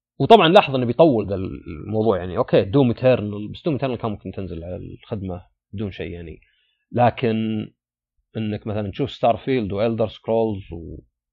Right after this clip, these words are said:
ويعني، خليك حتى إنه مثلا ألعاب أركين، لعبة أركين الأولى، ديث لوب، ولعبة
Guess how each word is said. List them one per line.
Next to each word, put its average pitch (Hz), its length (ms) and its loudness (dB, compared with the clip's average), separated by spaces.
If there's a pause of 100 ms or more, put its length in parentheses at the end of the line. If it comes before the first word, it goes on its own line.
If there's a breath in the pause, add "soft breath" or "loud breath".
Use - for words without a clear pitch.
(880)
ويعني، 113 320 -4
خليك 156 240 4
حتى - 220 -4
إنه 123 120 -2
مثلا 113 380 -2
ألعاب 110 280 2
أركين، 113 580 -2
لعبة 110 260 -4
أركين 110 300 -4
الأولى، 98 300 -6
ديث 101 240 -10
لوب، 107 260 -6
ولعبة 107 320 -4